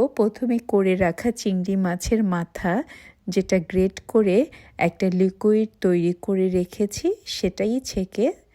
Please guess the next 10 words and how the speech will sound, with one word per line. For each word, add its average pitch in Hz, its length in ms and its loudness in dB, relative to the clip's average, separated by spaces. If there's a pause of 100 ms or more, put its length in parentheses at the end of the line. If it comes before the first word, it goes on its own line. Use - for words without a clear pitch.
(260)
দিয়ে 202 380 -2
দিব 180 180 -6 (260)
এই 190 80 -2
পেঁয়াজের 160 640 -4
মধ্যে। 147 540 -8 (540)
এই 226 200 -2
মিশ্রণটা 208 720 -4 (120)
দিয়েই 175 360 -6 (140)
পেঁয়াজটাকে 180 760 -6
আমি 175 180 -8